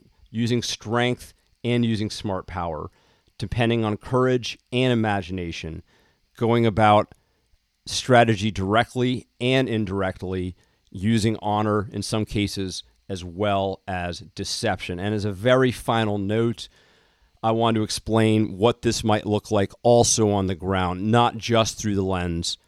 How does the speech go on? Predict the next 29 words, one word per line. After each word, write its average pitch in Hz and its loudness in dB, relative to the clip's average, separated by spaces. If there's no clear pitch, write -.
of 95 -8
truth, 104 0
transparency, 85 -6
and 82 -14
trust, - -6
like 87 -10
I 80 -8
said 78 -10
earlier. 76 -12
And 107 -2
this 131 0
kind 123 -2
of 104 -4
calls 110 -2
back 98 -2
to - -12
the 92 -8
Mayan 98 -2
reading 80 -12
specifically, - -12
which 104 0
I 104 6
think 101 -2
really 117 0
captures, 101 -2
in 101 -4
my 98 -4
personal 135 -6
opinion, 98 -8